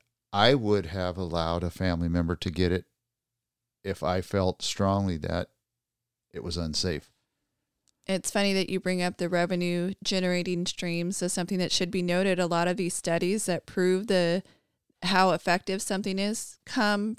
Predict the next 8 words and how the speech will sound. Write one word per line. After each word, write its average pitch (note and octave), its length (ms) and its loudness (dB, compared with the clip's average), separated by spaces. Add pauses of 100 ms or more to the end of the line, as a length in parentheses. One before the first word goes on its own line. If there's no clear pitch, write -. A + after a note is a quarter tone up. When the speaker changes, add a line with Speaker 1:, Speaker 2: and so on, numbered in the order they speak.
Speaker 2:
from F#3 380 2
the F3+ 120 -4
company F#3 640 -2
who E3+ 640 -2 (240)
manufacture F#3+ 1080 0 (1040)
that F3 340 4
particular E3+ 800 -2 (140)
shot, D#3+ 380 -4